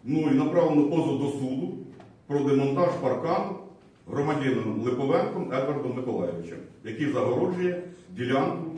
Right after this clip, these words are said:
е, приват-, е, комунальної власності. Це все вже було зроблено в понеділок. І сесія з розгляду ділянки взяла вже комунальну власність. Стосовно ділянки,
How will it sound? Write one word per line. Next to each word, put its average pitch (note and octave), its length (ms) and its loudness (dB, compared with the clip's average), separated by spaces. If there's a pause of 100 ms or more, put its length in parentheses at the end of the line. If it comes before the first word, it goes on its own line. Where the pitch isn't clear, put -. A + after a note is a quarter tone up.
(300)
е, A2 360 -4
приват-, D3 480 -4
е, A#2+ 120 0
комунальної C3+ 500 0
власності. - 440 -6 (2000)
Це E3+ 100 0
все E3+ 140 -2
вже A#2+ 120 -2
було A2+ 180 -4
зроблено B2+ 280 -4
в - 80 -4
понеділок. A2+ 380 -6 (920)
І - 60 -12
сесія G3 340 -4
з C3+ 60 -4
розгляду C3 420 -4
ділянки D#3 400 -4
взяла G#2 220 -4
вже A#2+ 320 -4 (380)
комунальну A#2 440 -6
власність. - 400 -6
Стосовно G3 340 -4
ділянки, F3 520 0